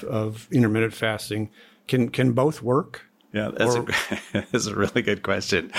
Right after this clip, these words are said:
Speaker 2: Again, I, overall, so, you know, the answer to the question is always gonna be,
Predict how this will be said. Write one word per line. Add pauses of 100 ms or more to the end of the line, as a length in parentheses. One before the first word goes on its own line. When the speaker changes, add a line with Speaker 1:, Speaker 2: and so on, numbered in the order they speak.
(500)
Speaker 2:
Again,
I, (720)
overall,
so, (200)
you
know, (760)
the
answer
to
the
question
is
always
gonna
be,